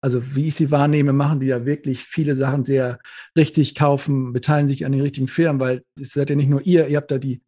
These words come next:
die E-Pilots und bei Digimondo sind die auch drin mit diesem I-O-T-Themen da. Kann man ja gar nicht genug Slides füllen mit Fantasie, ähm, Potenzialen, die man da, die nicht Fantasie bleiben wahrscheinlich, aber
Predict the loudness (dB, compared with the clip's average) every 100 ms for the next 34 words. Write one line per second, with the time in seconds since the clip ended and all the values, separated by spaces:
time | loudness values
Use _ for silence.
0 | -20 -12 -4 -2 0 2 2 2 0 -4
1 | -8 -6 -4 -4 -4 0 4 4 4 2
2 | 0 0 0 0 -2 -4 -4 -6 -6 -2
3 | -2 -2 -2 0 0 0 -2 -4 _ _
4 | -20 -20 -20 _ -2 2 4 4 2 2
5 | 2 2 0 0 -2 -6 0 0 0 0
6 | 0 2 -2 -4 -2 -2 -2 -2 -4 -4
7 | -4 -4 -4 -4 -4 -2 -2 -2 -2 -2
8 | -2 -2 -2 -2 -4 -8 -10 -8 -8 -8
9 | -8 -8 -6 -4 -2 -2 -2 -2 -2 -2
10 | -6 -6 -8 -6 -6 -6